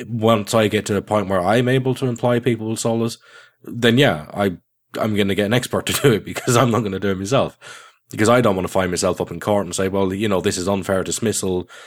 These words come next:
and have this sit-, situation where it's all over the internet because <laughs> you've done something bad, according to other people.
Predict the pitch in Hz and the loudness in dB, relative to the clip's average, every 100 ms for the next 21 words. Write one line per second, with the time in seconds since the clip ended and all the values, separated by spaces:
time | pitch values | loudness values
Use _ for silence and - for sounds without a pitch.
0 | - - 92 98 - - - - - - | -20 -8 0 0 2 2 0 -4 -10 -8
1 | 95 85 92 87 92 92 87 107 104 95 | -8 -4 -4 -4 -4 -4 0 2 4 2
2 | 82 104 92 80 85 87 - 90 - 107 | 2 -2 -2 -8 -8 -8 -8 -6 -6 -6
3 | 104 98 98 - 85 92 90 110 107 156 | -2 -2 -2 -8 -8 -12 -8 -4 -4 -4
4 | - - - _ 101 104 92 87 82 87 | -14 -20 -20 _ -4 0 0 0 -2 -4
5 | 80 107 101 - 71 | -2 -4 -4 -6 -12